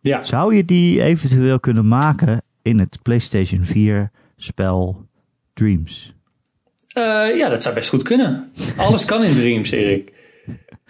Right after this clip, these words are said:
Speaker 2: Alles?
Speaker 1: Alles.
Speaker 2: Wat? <laughs> We hebben het eigenlijk niet zoveel over Dreams gehad in deze podcast. Omdat het best wel moeilijk is om over te praten, volgens mij.
Speaker 1: Ja, ja,
Speaker 2: Maar
Speaker 1: ja. Ja,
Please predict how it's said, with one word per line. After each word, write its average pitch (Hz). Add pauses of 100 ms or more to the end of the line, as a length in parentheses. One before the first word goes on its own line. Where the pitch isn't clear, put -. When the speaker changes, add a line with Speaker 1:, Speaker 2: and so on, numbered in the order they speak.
(220)
Speaker 2:
Alles? 170
Speaker 1:
Alles. - (1700)
Speaker 2:
Wat? 120
<laughs> -
We -
hebben 160
het -
eigenlijk -
niet 202
zoveel 147
over 104
Dreams 123
gehad 101
in 147
deze 135
podcast. - (500)
Omdat 123
het 98
best 135
wel 101
moeilijk 120
is 107
om 98
over 95
te -
praten, 120
volgens 131
mij. 135 (520)
Speaker 1:
Ja, 180
ja, 202
Speaker 2:
Maar 185
Speaker 1:
ja. 113 (540)
Ja, 160